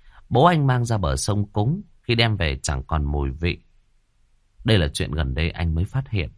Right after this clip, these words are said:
Những chuyện này thì nghĩ kiểu gì cũng thấy lạ, nên anh không thể lên tiếng. Ngay cả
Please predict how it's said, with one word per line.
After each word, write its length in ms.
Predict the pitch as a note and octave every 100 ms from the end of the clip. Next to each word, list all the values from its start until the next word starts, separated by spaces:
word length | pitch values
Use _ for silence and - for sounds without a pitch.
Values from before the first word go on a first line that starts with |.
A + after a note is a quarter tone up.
| _ _ - - -
Những 180 | C3 -
chuyện 220 | - C2
này 160 | E2 C#2+
thì 100 | C2+
nghĩ 240 | C#2 D#2 B1
kiểu 180 | - C2+
gì 240 | C#2 D2 B1
cũng 120 | - -
thấy 140 | B2
lạ, 280 | A2 F#2 - _ _ _ _ _ _ -
nên 380 | G#2+ G2 F2 E2
anh 180 | - F#2
không 240 | - F2+
thể 160 | D#2+ C2+
lên 240 | B1 D#2+ E2
tiếng. 200 | F2+ F2+ - _ _ _ _ _ _ _ -
Ngay 160 | G2
cả 100 | E2+